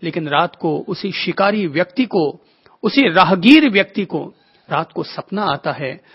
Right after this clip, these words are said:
और सपने में वो देखता है कि वही हिरणी और वही बच्चा उसके सामने प्रकट होकर आए हैं और वो हिरणी अचानक एक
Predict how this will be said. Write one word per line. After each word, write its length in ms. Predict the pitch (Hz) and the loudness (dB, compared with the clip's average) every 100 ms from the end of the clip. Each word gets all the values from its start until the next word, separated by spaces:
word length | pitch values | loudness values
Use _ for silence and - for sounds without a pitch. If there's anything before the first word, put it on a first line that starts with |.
| - | -10
और 80 | - | -8
सपने 420 | - 156 - 185 | -6 -8 -4 -2
में 120 | 185 165 | -2 -2
वो 100 | 147 | -4
देखता 400 | 139 156 - 147 | -6 -6 -4 0
है 320 | 175 180 - _ _ _ _ _ _ _ _ | 0 -2 -6 _ _ _ _ _ _ _ _
कि 120 | - 175 | -6 0
वही 300 | 165 226 254 | 2 4 4
हिरणी 460 | 175 214 262 170 - _ _ - | 2 4 4 0 -6 _ _ -10
और 140 | 170 147 | -8 -4
वही 280 | 156 196 | -2 -4
बच्चा 680 | 170 165 - 226 156 - _ _ _ - | -4 -4 0 0 0 -2 _ _ _ -12
उसके 300 | 175 - 180 | -10 -6 -6
सामने 600 | - 151 160 175 190 220 _ _ _ - | -4 -4 -2 -2 -4 -6 _ _ _ -2
प्रकट 280 | 175 202 - | 0 0 -2
होकर 260 | 175 165 | -2 -4
आए 240 | - 139 151 | -4 -4 -6
हैं 340 | 135 139 - _ _ _ _ _ - | -8 -10 -14 _ _ _ _ _ 2
और 460 | 202 247 302 - _ _ _ - | 4 4 0 -10 _ _ _ -4
वो 80 | 156 | -2
हिरणी 340 | 170 214 269 | 0 2 0
अचानक 680 | - 196 214 233 269 - - | 0 0 4 4 4 -2 -12
एक 120 | 185 | -12